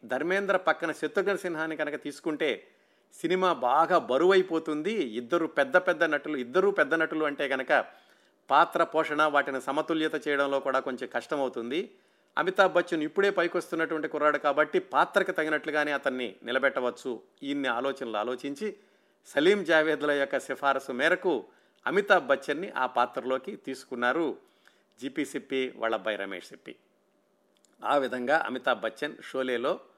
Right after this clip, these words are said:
పాత్ర దొరికింది పంతొమ్మిది వందల డెబ్భై మూడు ఏప్రిల్, మే. అప్పటికింకా ఆయన జంజీర్ విడుదల కాలేదు.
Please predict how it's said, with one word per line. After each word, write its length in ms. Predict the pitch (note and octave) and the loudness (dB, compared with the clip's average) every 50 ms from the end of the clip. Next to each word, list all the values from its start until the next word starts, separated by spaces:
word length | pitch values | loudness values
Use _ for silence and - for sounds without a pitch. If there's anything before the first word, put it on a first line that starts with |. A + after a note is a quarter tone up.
| _ _ _ _ _ _ _ _ _ - | _ _ _ _ _ _ _ _ _ 0
పాత్ర 340 | B2+ C3+ D3 - - D#3 C#3 | 2 2 2 2 2 2 2
దొరికింది 480 | A2 - C3 B2+ - D3 C#3+ F3 F#3+ | 2 0 -4 -4 -4 -4 -4 -4 -4
పంతొమ్మిది 520 | - - C#3+ C3+ C#3 C3+ D3+ D3 C#3+ C3+ C#3+ | -4 -4 -4 -4 -4 -4 -4 -4 -2 -2 0
వందల 320 | C3+ C3 B2+ B2 B2 B2 | 0 0 0 0 0 0
డెబ్భై 360 | A2+ A#2 A#2 G#2+ A2+ B2+ B2+ | 2 0 0 -2 -2 -6 -6
మూడు 360 | B2 A#2+ A#2+ A#2+ A#2 A#2 A#2+ A#2 | -4 -4 -4 -4 -4 -4 -6 -4
ఏప్రిల్, 420 | G#2+ A#2+ B2 B2 - A#2+ A2+ A2 | -6 -6 -6 -6 -8 -8 -8 -6
మే. 220 | A2+ A#2 G#2+ - - - | -6 -6 -8 -8 -6 -6
అప్పటికింకా 680 | A#2+ - - D3+ C#3+ - D3 C#3 C#3+ F3 E3+ D3 B2+ - - - _ _ _ _ - C#3 | -4 -2 -2 -2 -4 -4 -6 -4 2 4 6 4 4 2 -2 -20 _ _ _ _ -2 0
ఆయన 180 | C3+ C3+ B2+ | 0 0 0
జంజీర్ 400 | A2+ A#2+ C#3+ D3+ D3 D#3+ D#3 C#3 | -2 -2 -2 0 0 0 0 0
విడుదల 280 | C3 C3+ C3 B2+ C3 A#2+ | 0 0 2 2 0 0
కాలేదు. 400 | - - B2 A#2+ A#2 G#2+ F#2+ | 2 2 2 2 2 0 -4